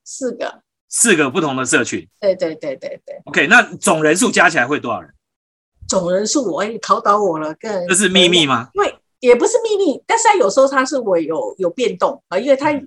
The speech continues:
Speaker 1: 是动态的在成长，
Speaker 2: 嗯。
Speaker 1: 或是在消退，或是什么。
Speaker 2: 那再来一个问题是，你的支付系统跟直播系统是自己开发还是外包？
Speaker 1: 你说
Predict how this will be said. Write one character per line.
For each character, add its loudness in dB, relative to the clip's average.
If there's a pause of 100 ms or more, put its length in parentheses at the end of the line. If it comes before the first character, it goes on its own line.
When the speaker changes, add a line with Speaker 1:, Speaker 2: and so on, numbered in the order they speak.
Speaker 1:
是 -8
动 0
态 -2
的 -2
在 -2
成 -8
长， 0
Speaker 2:
嗯。 -14
Speaker 1:
或 -6
是 -10
在 0
消 -4
退， -6
或 -8
是 -10
什 -14
么。 -16 (300)
Speaker 2:
那 8
再 6
来 8
一 8
个 6
问 6
题 6
是， 6
你 0
的 4
支 4
付 4
系 0
统 -2
跟 4
直 -4
播 -2
系 -6
统 -4
是 -6
自 -4
己 -4
开 -2
发 2
还 0
是 -4
外 2
包？ -8 (460)
Speaker 1:
你 -8
说 4